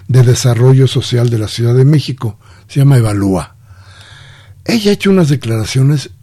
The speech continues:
muy interesantes que yo quiero que ella nos platique, porque resulta que ella tiene discrepancias grandes con el Coneval. Y resulta que lo que nos dice el Coneval no es tan cierto. ¿Así es, Araceli?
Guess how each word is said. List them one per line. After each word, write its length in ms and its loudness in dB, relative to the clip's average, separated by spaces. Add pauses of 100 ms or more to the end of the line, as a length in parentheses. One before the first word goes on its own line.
(280)
muy 400 4
interesantes 880 -2 (800)
que 140 -2
yo 160 -2
quiero 260 2
que 100 -2
ella 140 4
nos 160 2
platique, 360 -2
porque 340 -2
resulta 460 0
que 120 -2
ella 160 2
tiene 220 2
discrepancias 760 -2
grandes 520 0 (640)
con 180 0
el 100 -4
Coneval. 560 -2 (960)
Y 140 2
resulta 540 0
que 120 -2
lo 160 0
que 100 0
nos 180 4
dice 220 0
el 120 -4
Coneval 500 2 (380)
no 260 0
es 100 -4
tan 180 -2
cierto. 540 -4 (580)
¿Así 320 2
es, 180 0
Araceli? 520 -2